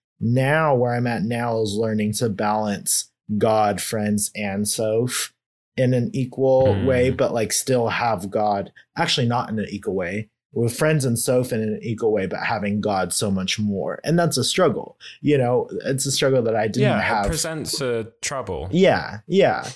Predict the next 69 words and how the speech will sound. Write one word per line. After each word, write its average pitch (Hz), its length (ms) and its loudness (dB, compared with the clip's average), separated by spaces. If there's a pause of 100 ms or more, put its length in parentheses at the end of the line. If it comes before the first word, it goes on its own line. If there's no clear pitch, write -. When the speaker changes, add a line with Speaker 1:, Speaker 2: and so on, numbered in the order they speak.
(120)
Speaker 1:
It 160 120 0
present, 165 440 0
not 190 240 0
struggle 123 400 2
isn't 101 240 -2
the 92 100 -4
right 85 260 -6
word, 76 360 -10 (100)
'cause 131 160 0
I 123 100 2
don't 120 200 -2
want 104 300 -6
to 110 260 -2
feel 113 180 0
like 101 180 0
being 113 200 -2
in 98 80 -2
a - 20 -4
relationship 101 640 -4
is 92 120 -6
a 90 80 -8
struggle. 95 320 -4
It's 101 120 -4
a 135 80 2
joy, 104 520 -2
but 101 280 -4 (360)
it's, - 340 0
it's 165 180 0
a 165 60 2
new 151 260 0
challenge, 95 760 -6
you 143 180 2
know? 120 360 -2 (340)
Um, 117 160 0
Speaker 2:
Yeah. 90 340 0 (180)
Speaker 1:
so 135 260 2
I 139 100 0
don't 190 160 4
know 160 120 2
what 110 120 2
you 104 140 -2
think 107 180 -6
about 101 280 -2
all 104 200 2
of 101 60 0
what 101 140 0
I 98 80 -2
said. 104 200 -4
I 107 80 -2
know 120 140 -2
I 101 80 -2
said, 98 240 -6
like, 90 200 -8
three 104 180 -2
different 85 360 -8
things, 98 540 -6
but 113 220 -2
<laughs> - 1160 -10
good 147 120 6
Speaker 2:
No, - 100 4
Speaker 1:
luck 147 200 4
Speaker 2:
I 151 80 0
think - 20 2
those 143 80 2
Speaker 1:
unraveling 127 500 2
Speaker 2:
are - 20 0
Speaker 1:
all 104 180 0
of 98 120 -4
that. 107 300 -2